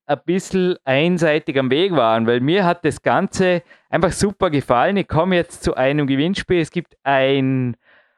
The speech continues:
was gibt's überhaupt zum Gewinnen? Ein Banky-Tape liegt vor mir und eine Peak Days D V D ist hier am Schrank. Das ist super. Und dann gibt's eine, habe ich noch von Marc Protze, die Phoenix C D. Die findet ihr auf seiner, wie heißt sie?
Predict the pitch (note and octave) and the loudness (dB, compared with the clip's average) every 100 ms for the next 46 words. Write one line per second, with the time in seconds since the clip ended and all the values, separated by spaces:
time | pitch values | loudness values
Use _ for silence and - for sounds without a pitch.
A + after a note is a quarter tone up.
0 | _ _ - F3+ - D3+ C3+ C3 - C3+ | _ _ -8 -6 -2 2 2 0 -4 -2
1 | B2 D3+ G#3 C3 G#2+ A2+ E3+ G#3+ A3 - | 0 0 0 0 0 2 0 0 -4 0
2 | F3+ E3 E3 F3+ - - D3+ F3 F3 E3+ | -2 -2 -4 -4 -6 -4 0 2 0 0
3 | C#3+ D3 C#3+ D3 C#3 - F#3+ - C#3+ B2+ | -2 0 2 2 0 -2 -8 -4 0 0
4 | - C3 B2 B2 A2+ A#2 G#2+ B2+ B2+ A2 | 0 -2 -2 0 0 0 -2 -2 -2 -2
5 | B2 G#2+ A2 G#2+ B2 A2+ G2 F#2+ - - | -2 0 -2 -2 0 2 0 -2 -6 -4
6 | B2 D#3+ C#3 - - D#3+ - G2 - - | -4 -2 -6 -6 -4 -4 -2 -4 -4 -18
7 | - - G3 C4 A3 D#3+ E3 G#3+ - - | -20 -4 -2 0 -2 -2 -2 -4 -8 -4
8 | C#3+ F#3+ A3 C#3 E3 G#3 G3+ G3 D3 C#3 | -2 0 0 0 0 0 -2 -2 -4 0
9 | C#3 D#3 - D3+ F3+ - C#3+ C#3+ - - | 0 0 -2 -2 -2 -4 -6 -4 -6 -2
10 | C#3 E3 D3+ - - C3 A2 G#2+ F#2+ E2+ | 2 2 0 -2 -6 -2 0 0 0 -4
11 | - A#2+ B2 - C#3 D#3+ - C#3 A2+ B2+ | -4 -2 -2 -4 -4 -4 -2 -2 0 0
12 | - C#3 B2+ C3+ C3 B2+ - _ _ _ | -2 -2 0 2 0 0 -2 _ _ _
13 | _ - F#3 G3 A3 - B3 B3 | _ -4 -2 0 -2 -2 -2 -2